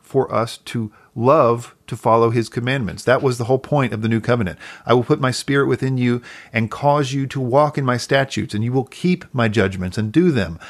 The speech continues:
I will put my law into their minds and write it on their hearts." This was what the new covenant was about. Paul says in this Romans passage that it was impossible for us to do that without the Holy Spirit, for God has done what the law weakened by the flesh could not do.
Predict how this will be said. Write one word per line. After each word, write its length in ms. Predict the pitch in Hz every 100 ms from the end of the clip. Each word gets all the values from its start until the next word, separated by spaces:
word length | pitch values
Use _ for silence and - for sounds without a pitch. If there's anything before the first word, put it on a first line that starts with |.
| - -
I 100 | -
will 100 | 151
put 160 | 156 156
my 100 | 147
law 380 | 135 139 151 143
into 240 | 143 120
their 100 | 131
minds 640 | 113 120 147 127 104 95
and 200 | - 98
write 200 | 107 143
it 140 | 143 -
on 200 | 123 135
their 160 | 131 117
hearts." 460 | - 143 107 -
This 280 | - 135 -
was 420 | 127 135 131 120 - -
what 160 | - -
the 60 | 123
new 180 | 131
covenant 380 | 131 127 123 120
was 140 | 113 110
about. 440 | 113 139 90 - - - -
Paul 280 | - 143 175
says 400 | - 123 117 131
in 140 | 120
this 160 | 113 -
Romans 300 | 131 185 147
passage 420 | 120 101 123 123
that 160 | 131 131 - -
it 100 | -
was 180 | 151 147
impossible 640 | 147 - 175 202 - 165 151
for 140 | 165
us 120 | 143
to 100 | -
do 180 | 147 190
that 200 | 165 120
without 300 | 139 151 151
the 60 | 131
Holy 240 | 147 131
Spirit, 340 | - 160 87
for 100 | -
God 320 | 107 139 160 156 - -
has 200 | - 143
done 220 | 127 143 147
what 100 | 135
the 80 |
law 300 | 117 120 147
weakened 320 | 135 147 147 131
by 100 | 135
the 100 | 123
flesh 320 | 139 131 -
could 280 | 151 147 123
not 400 | 123 160 - 110
do. 280 | 90 -